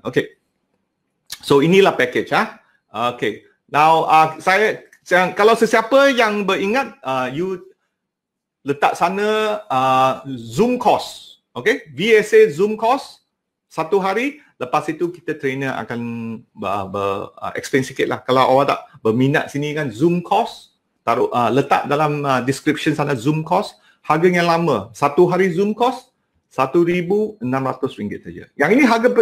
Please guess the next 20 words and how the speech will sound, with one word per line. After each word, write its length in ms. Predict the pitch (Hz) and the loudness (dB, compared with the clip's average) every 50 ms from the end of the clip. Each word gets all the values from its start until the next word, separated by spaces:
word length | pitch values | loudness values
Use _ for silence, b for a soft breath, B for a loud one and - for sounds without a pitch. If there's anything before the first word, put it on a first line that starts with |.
| 220 - | 4 4
ah, 260 | 160 156 156 156 165 170 | 6 6 6 6 6 4
harga 220 | 165 190 196 196 220 214 | 2 2 2 4 4 2
sek-, 220 | 220 - - - | 2 0 -2 0
ah, 240 | 147 147 147 147 147 | 2 4 4 4 2
selepas 480 | 147 - 160 170 165 - - 190 196 - | 0 0 -2 -2 0 0 0 0 0 0
satu 300 | - - - 180 160 139 | -2 -4 -4 -4 -6 -4
Julai 400 | 143 156 160 170 170 139 123 127 | -4 -2 -2 0 0 0 0 0
ya. 40 | 131 b b b b b b | -2 b b b b b b
Kalau 240 | - 147 160 160 | 0 2 4 4
awak 380 | 175 - - 165 170 185 - - | 4 4 4 4 4 4 2 2
sign 260 | - - 190 202 226 | 0 0 0 0 0
up 80 | 240 - | 0 2
dari 300 | 196 190 175 170 160 156 | 2 2 2 2 2 0
hari 320 | 143 139 127 139 143 156 | 0 -2 0 0 0 0
ini 140 | 175 247 339 392 - - _ _ _ _ _ _ _ _ _ _ _ _ _ _ _ _ - | 0 0 0 -2 -4 -10 _ _ _ _ _ _ _ _ _ _ _ _ _ _ _ _ -8
atau, 640 | 135 135 - 143 139 139 143 139 135 131 131 - _ _ _ - | -4 0 2 4 6 6 6 4 4 2 0 -6 _ _ _ -12
ah, 80 | 120 | -12
tiga 340 | 110 - 139 135 131 151 143 | -10 -8 -8 -4 -4 -4 -4
puluh 380 | 147 - 139 139 135 135 123 107 92 | -4 -6 -4 -2 -2 -4 -4 -6 -8
Jun, 340 | 107 196 202 135 113 123 143 | -4 -2 -2 -2 -2 -4 -10